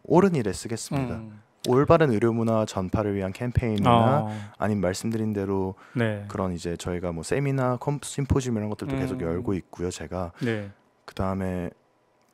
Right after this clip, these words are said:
Speaker 1: 이제 정책 개발이나 그런 데도 돈을
Speaker 2: 음.
Speaker 1: 더할 수 있겠죠.
Speaker 2: 그래요. 근데 사실 이런 이슈가 있을 때
Speaker 1: 네.
Speaker 2: 그냥 뭐, "아유, 조용히 있지." 예, 또 괜히 막 내가 나서가지고
Speaker 1: 네.
Speaker 2: 주목받고
Speaker 1: 네.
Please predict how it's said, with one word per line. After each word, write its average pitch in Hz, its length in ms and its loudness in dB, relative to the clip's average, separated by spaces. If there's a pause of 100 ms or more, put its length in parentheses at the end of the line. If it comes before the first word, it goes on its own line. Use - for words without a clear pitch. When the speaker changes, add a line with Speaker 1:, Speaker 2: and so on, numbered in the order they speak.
(200)
Speaker 1:
이제 107 140 -8
정책 113 340 -2
개발이나 117 380 0
그런 104 240 -2
데도 87 440 -4
돈을 131 240 0
Speaker 2:
음. 120 40 -2
Speaker 1:
더할 90 240 0
수 110 140 -6
있겠죠. 82 580 -12
Speaker 2:
그래요. 101 300 -10 (640)
근데 214 200 0
사실 175 380 -2
이런 156 200 2
이슈가 147 280 0
있을 131 260 -2
때 120 120 -2
Speaker 1:
네. 104 380 -2 (720)
Speaker 2:
그냥 156 360 -2
뭐, 127 300 -2
"아유, 120 420 -6 (640)
조용히 123 340 -4
있지." 110 540 -10 (640)
예, 104 320 -8 (280)
또 139 100 -2
괜히 131 240 0
막 139 160 0
내가 120 140 2
나서가지고 107 680 -4
Speaker 1:
네. 104 40 -10
Speaker 2:
주목받고 127 600 -4
Speaker 1:
네. 95 320 -8